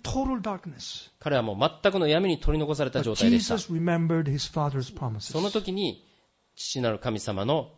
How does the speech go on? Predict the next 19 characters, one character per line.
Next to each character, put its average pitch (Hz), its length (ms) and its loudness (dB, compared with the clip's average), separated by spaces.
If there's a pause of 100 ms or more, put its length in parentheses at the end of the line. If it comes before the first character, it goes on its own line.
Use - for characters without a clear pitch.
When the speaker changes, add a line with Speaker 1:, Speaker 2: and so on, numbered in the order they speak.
Speaker 2:
約 - 240 -6
束 175 240 4
を 175 60 2
思 123 260 2
い - 20 0
出 123 120 4
さ 120 100 -2
れ 110 80 0
た 90 100 -4
ん 85 40 -4
で 82 60 -4
す。 196 60 4
Speaker 1:
So - 80 6
Jesus, 359 880 2 (220)
by 302 240 10
faith, 381 600 6 (140)
he 320 100 4
says, 330 380 6 (140)
"It 359 340 8